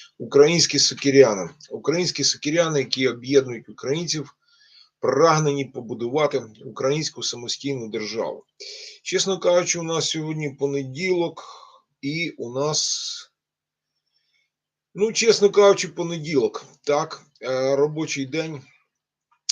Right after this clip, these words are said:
Я подумав провести стрім чи ні зранку.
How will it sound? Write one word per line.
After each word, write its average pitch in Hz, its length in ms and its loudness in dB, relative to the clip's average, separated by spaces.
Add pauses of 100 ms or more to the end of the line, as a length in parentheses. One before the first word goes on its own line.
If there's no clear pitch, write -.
Я 131 180 4
подумав 135 580 -4
провести 143 480 -2
стрім 135 340 -10
чи 135 180 -10
ні 117 260 -10
зранку. 104 640 -8